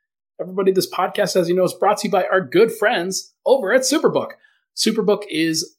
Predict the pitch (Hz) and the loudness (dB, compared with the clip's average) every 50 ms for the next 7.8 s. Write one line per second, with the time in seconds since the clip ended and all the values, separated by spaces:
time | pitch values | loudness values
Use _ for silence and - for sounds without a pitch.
0 | _ _ - 151 147 143 139 151 156 160 165 160 147 165 156 151 156 143 156 147 | _ _ -2 -2 -2 -2 -2 -2 -2 -2 -2 -2 -2 -2 -2 -2 -4 -6 -4 -4
1 | 147 151 147 143 139 135 127 131 147 151 151 151 151 151 143 - - 143 143 143 | -2 0 2 0 0 -2 -2 -4 -2 -2 0 0 0 0 0 0 0 0 -2 -2
2 | - - 151 139 135 131 135 - _ _ _ _ - 131 123 120 113 - - - | -2 0 2 4 4 2 0 -4 _ _ _ _ -10 -8 -4 -4 -4 -6 -6 -2
3 | 135 127 127 123 123 117 123 123 120 117 120 123 120 - 160 170 170 165 156 - | 0 0 0 0 -2 -2 -2 -2 -2 -2 -4 -8 -8 -6 -6 -4 -2 -2 -4 -2
4 | - 160 147 151 - - 156 143 139 131 143 139 131 - - 147 147 139 143 139 | -2 -2 -2 -2 -4 -2 -2 -2 -2 0 -2 -4 -4 -4 -2 -2 -2 -2 -2 -4
5 | 135 139 127 127 - 139 135 131 131 135 127 123 131 131 127 123 120 120 127 123 | -4 -4 -6 -4 -2 -2 -2 -2 -2 -2 -4 -2 -2 -2 0 0 0 0 0 0
6 | 131 131 127 127 _ - 127 123 123 123 120 120 123 - 127 123 123 123 - - | 0 0 -2 -4 _ -6 -4 -4 -2 -4 -6 -6 -6 -4 -4 -4 -4 -4 -6 -2
7 | 143 139 135 131 127 - - - 151 156 170 - - - - | 0 2 2 2 0 -4 -4 -4 -4 -4 -4 -6 -6 -6 -6